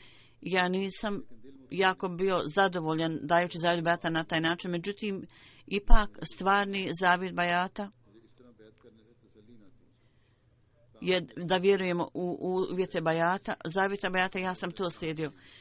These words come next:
Kad sam kontaktirao lokalnu zajednicu, onda Allah Đelšanhu je osposobio moju ženu da prihvati Ahmedijet i onda smo obadvoje zajedno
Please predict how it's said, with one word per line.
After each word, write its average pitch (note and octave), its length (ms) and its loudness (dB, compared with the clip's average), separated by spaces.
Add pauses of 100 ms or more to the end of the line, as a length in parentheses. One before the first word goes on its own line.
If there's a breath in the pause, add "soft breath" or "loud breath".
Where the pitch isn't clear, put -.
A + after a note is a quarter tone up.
(100)
Kad F3+ 180 -4
sam - 160 -10
kontaktirao F#3+ 680 -4
lokalnu E3 480 -4
zajednicu, E3+ 580 -4
onda G3 320 -4
Allah E3 240 -4
Đelšanhu E3 580 -6
je F3 80 -6
osposobio F3 640 -8
moju D#3+ 240 -4
ženu F3 260 -6
da E3 140 -6
prihvati E3 400 -10
Ahmedijet E3 460 -6 (520 loud breath)
i E3+ 180 -2
onda F3 260 -2
smo F3 280 -6
obadvoje F#3 640 -4
zajedno F#3 760 -2